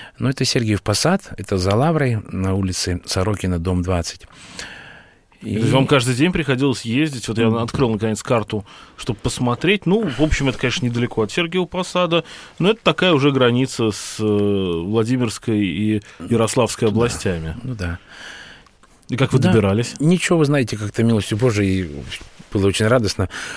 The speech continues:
Speaker 1: Я утром вставал и с автовокзала Сергиева Посада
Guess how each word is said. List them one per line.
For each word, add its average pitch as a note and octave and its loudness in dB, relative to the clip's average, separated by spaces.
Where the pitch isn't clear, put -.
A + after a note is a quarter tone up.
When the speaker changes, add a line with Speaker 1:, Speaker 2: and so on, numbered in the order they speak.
Speaker 1:
Я A2 2
утром G#2 0
вставал A#2+ 2
и F2+ 2
с - -4
автовокзала G#2 2
Сергиева F2+ 2
Посада C3 0